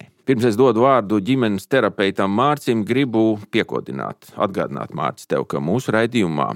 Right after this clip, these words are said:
stingri ir jāpieturas pie pareizajiem personu vietnieku vārdu lietojumiem. Es atgādinu, attīstībai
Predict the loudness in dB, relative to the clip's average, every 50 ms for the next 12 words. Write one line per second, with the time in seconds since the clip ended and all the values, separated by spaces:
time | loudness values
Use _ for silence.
0 | -10 -14 -18 -6 0 2 2 4 4 2 2 0 0 -2 -6 -8 -8 _ -4 -2
1 | 0 2 2 2 2 0 -2 -2 -2 -2 -4 -4 -4 -4 -4 -2 -2 -2 -2 0
2 | 0 0 2 2 2 2 0 0 -2 -2 -2 -2 -4 -4 -2 -2 -2 -2 -2 -2
3 | -2 0 0 0 0 -2 -2 -2 -2 -4 -6 -6 -4 -4 -4 -4 -4 -6 -8 -6
4 | -2 0 0 0 -2 -4 -8 -8 -8 -8 -8 -10 -10 -12 -12 -16 -14 _ -8 -4
5 | -2 -2 -2 -2 -2 -4 -4 -6 -10 -12 -12 -16 _ _ _ -2 -2 -2 0 0
6 | -2 -4 -2 -4 -4 -4 -2 -2 -2 -4